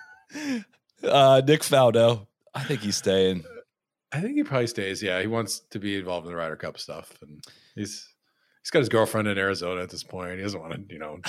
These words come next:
Speaker 2: drag her around <laughs> the Middle East. <laughs>
Speaker 1: Moving on, Fred Couples.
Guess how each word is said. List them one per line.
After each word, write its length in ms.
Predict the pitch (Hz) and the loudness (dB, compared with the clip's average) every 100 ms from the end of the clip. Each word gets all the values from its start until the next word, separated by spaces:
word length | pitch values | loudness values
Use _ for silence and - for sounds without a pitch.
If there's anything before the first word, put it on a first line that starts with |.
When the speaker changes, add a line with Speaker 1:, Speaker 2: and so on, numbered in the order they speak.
| - | -4
Speaker 2:
drag 220 | 92 90 | -2 0
her 200 | 87 87 | 2 2
around 260 | 87 90 101 | 2 0 0
<laughs> 80 | - | 2
the 140 | 160 - | 2 2
Middle 320 | 175 127 104 | -2 0 0
East. 760 | 131 - 202 - - - - - - - - | 0 -2 -4 -6 -6 -6 -4 -6 -4 -8 -8
<laughs> 440 | - - - - 165 | -12 -18 -18 -10 0
Speaker 1:
Moving 240 | 175 180 | 2 4
on, 80 | 170 - - | 4 2 -4
Fred 340 | - 165 165 | 2 4 4
Couples. 540 | - 151 160 156 151 | 4 4 6 4 2